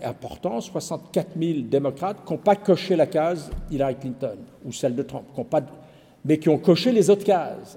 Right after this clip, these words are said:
et qui ont voté pour, euh, des sénateurs ou des membres de la Chambre des représentants. Soixante-trois mille personnes. Euh, et Trump ne l'a emporté dans le Michigan que par dix-sept mille. Vous voyez, c'est, il n'a pas fallu grand-chose pour qu'elle puisse,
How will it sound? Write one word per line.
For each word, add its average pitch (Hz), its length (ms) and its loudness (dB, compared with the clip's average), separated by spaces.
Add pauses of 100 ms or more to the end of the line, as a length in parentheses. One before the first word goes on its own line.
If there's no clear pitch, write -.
et 110 100 -14
qui - 120 -12
ont 110 60 -8
voté 127 400 -2
pour, 139 480 -2
euh, 117 220 -2 (280)
des 117 100 -2
sénateurs 147 680 2
ou 131 60 -2
des 117 140 -2
membres 135 220 0
de 113 80 -4
la 104 100 -6
Chambre 135 220 -8
des 123 80 -4
représentants. 117 480 -8 (200)
Soixante-trois 190 760 -6
mille 170 120 -6
personnes. 202 460 -6 (500)
Euh, - 160 -6
et 143 80 -6
Trump 220 340 2
ne 160 80 2
l'a 160 120 4
emporté 160 380 0
dans 151 120 -2
le 139 80 -4
Michigan 175 500 -6
que 156 80 -6
par 143 200 0
dix-sept 156 340 -8
mille. 220 240 -8
Vous 220 500 -12
voyez, 175 320 -6
c'est, - 180 -14 (540)
il - 60 -18
n'a 117 100 -8 (240)
pas 165 120 0
fallu 151 260 2
grand-chose 151 500 2
pour - 200 -10
qu'elle 123 160 -4
puisse, - 420 -6